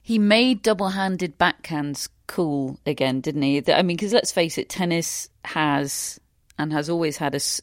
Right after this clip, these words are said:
a snobbery about two-handed backhands. W-, one-handed backhands just are seen as as aesthetically superior, aren't they? Kind of r-, regardless of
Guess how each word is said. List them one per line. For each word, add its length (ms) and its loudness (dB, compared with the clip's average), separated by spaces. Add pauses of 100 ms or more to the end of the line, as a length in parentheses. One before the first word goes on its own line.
a 60 -2
snobbery 840 0 (100)
about 380 0 (540)
two-handed 500 -2
backhands. 580 -4 (360)
W-, 220 -10
one-handed 600 2
backhands 840 -2
just 240 -4 (180)
are 260 8
seen 340 -2
as 320 -2 (180)
as 340 -8
aesthetically 760 -4
superior, 720 -4
aren't 200 -2
they? 160 -4
Kind 200 -2
of 140 -6
r-, 60 -12 (440)
regardless 960 4
of 480 -4